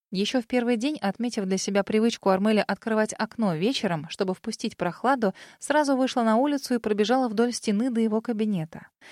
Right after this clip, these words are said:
Оно было слишком высоко, поэтому заглянуть внутрь я не могла, зато хорошо расслышала разговор. Он длился уже давно и, видимо, зашёл в тупик. "Это вполне могут быть происки её родителей.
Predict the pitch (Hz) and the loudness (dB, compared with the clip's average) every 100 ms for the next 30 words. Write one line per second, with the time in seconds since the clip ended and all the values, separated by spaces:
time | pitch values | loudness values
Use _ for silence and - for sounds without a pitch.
0 | - 202 226 226 226 - 226 - 220 214 | -2 2 4 4 2 2 -2 0 0 0
1 | - 220 - 302 - 180 190 190 196 196 | 2 0 6 4 6 0 2 0 2 2
2 | 208 240 202 196 277 269 220 233 226 233 | 2 0 0 0 0 0 0 0 2 2
3 | 226 196 160 - - - 202 202 285 - | 2 2 0 -4 -18 -4 0 2 0 2
4 | 226 220 262 247 226 233 226 226 202 196 | 0 2 2 2 0 0 0 2 2 0
5 | 196 185 156 147 - _ _ - - - | 0 -2 -2 -8 -16 _ _ -20 -20 -2
6 | 220 220 233 247 - 233 220 220 214 208 | 2 4 4 2 0 -2 0 2 4 4
7 | 214 277 294 - 185 196 196 190 185 190 | 2 0 0 -2 -2 0 0 0 0 -2
8 | 208 202 - 214 196 160 - _ _ _ | -2 -4 -4 -6 -4 -8 -10 _ _ _
9 | _ 202 185 220 - 226 240 302 294 269 | _ -4 0 0 4 4 6 4 4 4
10 | 233 262 - 240 247 226 247 226 220 214 | 2 -2 2 4 4 4 0 2 4 4
11 | 196 175 170 160 151 | 2 -2 -4 -6 -8